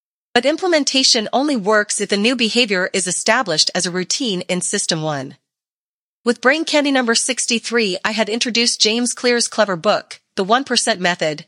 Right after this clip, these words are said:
The book and its tips are still considered the best brain-friendly approach to increase the likelihood of success for new resolutions, quite unexcitingly. You'll find the link to Brain Candy sixty-three in the show notes. However,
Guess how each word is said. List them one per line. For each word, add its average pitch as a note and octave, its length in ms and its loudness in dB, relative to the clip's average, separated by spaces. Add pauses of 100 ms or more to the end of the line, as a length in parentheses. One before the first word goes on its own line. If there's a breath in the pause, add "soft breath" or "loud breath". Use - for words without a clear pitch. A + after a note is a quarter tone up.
The G3 100 0
book A3 400 0
and A#3 100 -2
its G#3+ 200 0
tips C4 320 0
are G3 80 2
still C#4 260 2
considered C4 460 -2
the F#3 80 -2
best G3+ 400 -2
brain-friendly A3+ 560 2
approach - 500 0
to A3 140 0
increase A#3+ 340 -2
the F#3+ 80 0
likelihood G3 460 0
of F3 80 -2
success - 520 -2
for F#3+ 160 -4
new G#3+ 160 0
resolutions, G#3+ 720 0
quite B3+ 340 0
unexcitingly. F#3 880 -2 (920)
You'll D4+ 140 4
find E4+ 280 2
the C4+ 100 4
link G#3+ 240 0
to G#3 100 -2
Brain A3 320 2
Candy G#3 380 0
sixty-three A3+ 1000 -2
in G3+ 80 -4
the F#3+ 60 0
show G#3 240 4
notes. D#3+ 560 -2 (880)
However, A#3+ 540 0